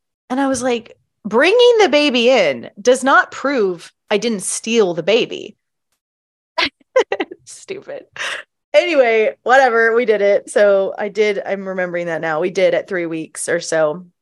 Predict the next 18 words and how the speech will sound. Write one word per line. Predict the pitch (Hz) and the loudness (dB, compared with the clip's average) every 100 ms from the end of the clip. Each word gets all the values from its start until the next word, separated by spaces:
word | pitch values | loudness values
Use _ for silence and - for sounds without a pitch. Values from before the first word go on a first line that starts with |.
| _ _ _ _ _ - | _ _ _ _ _ -8
'cause | 202 | -4
we | 196 | 0
had | 180 | -2
to | 165 | -2
get | 165 | -4
on | 160 160 | -2 -4
it | 156 | -8
since | - 190 - | -12 -10 -8
we | |
had | 185 156 | -6 -6
this | 165 - | -8 -6
trip. | 160 151 - | -4 -4 -8
We | 208 185 | -12 -6
did | 165 156 156 185 _ _ - | -6 -6 -8 -14 _ _ -4
get | |
in | 220 | -2
the | 220 | 0
car, | 220 185 185 | 2 2 0